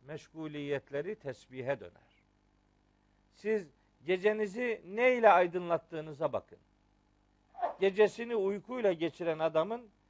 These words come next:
gündüz meşguliyetlerinde fazla bir hayır olmaz. Gündüz yaşadığınız hayat gecenin inşasının görüntüsü olsun. Öyleyse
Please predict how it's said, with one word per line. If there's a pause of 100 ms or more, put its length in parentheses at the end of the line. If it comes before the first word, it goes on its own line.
(340)
gündüz
meşguliyetlerinde
fazla
bir
hayır
olmaz. (1400)
Gündüz
yaşadığınız
hayat (600)
gecenin
inşasının
görüntüsü
olsun. (720)
Öyleyse